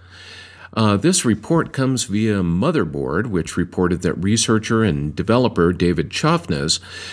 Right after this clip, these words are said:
said that his app Weehee was rejected by the App Store staff for having no benefit to users. Well, the app actually does have some tangible benefits. It's made up of two pieces.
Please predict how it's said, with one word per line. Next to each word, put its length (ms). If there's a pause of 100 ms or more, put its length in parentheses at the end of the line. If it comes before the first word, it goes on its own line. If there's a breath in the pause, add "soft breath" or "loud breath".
said 260
that 160
his 340 (120)
app 240 (160)
Weehee 680 (380 loud breath)
was 240
rejected 800
by 200
the 200
App 200
Store 280
staff 480
for 160
having 420
no 340
benefit 600
to 100
users. 640 (540 loud breath)
Well, 120
the 200
app 420
actually 480
does 460
have 260
some 240
tangible 640
benefits. 720 (440 loud breath)
It's 140
made 220
up 160
of 120
two 240
pieces. 680